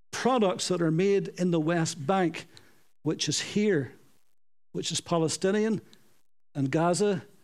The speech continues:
and up there in the Golan and East Jerusalem. And so they're trying to label that so that nobody will buy those goods. And that is to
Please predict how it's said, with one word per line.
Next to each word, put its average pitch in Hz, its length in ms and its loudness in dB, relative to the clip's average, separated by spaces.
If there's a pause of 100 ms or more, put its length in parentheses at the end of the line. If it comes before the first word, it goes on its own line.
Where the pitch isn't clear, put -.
(600)
and 165 140 2
up 175 160 -4
there 180 120 4
in 170 60 2
the 156 80 4
Golan 190 500 2
and - 220 -2
East 175 280 0
Jerusalem. 185 680 0 (880)
And 165 100 0
so 202 200 2
they're 190 100 2
trying 240 200 0
to 240 80 4
label 226 640 4
that 180 360 0 (140)
so 208 260 2
that 190 180 -2
nobody 185 440 2
will 175 180 2
buy 175 240 2
those 165 240 0
goods. - 560 -2 (720)
And 160 140 0
that 208 120 2
is 226 160 0
to 180 300 0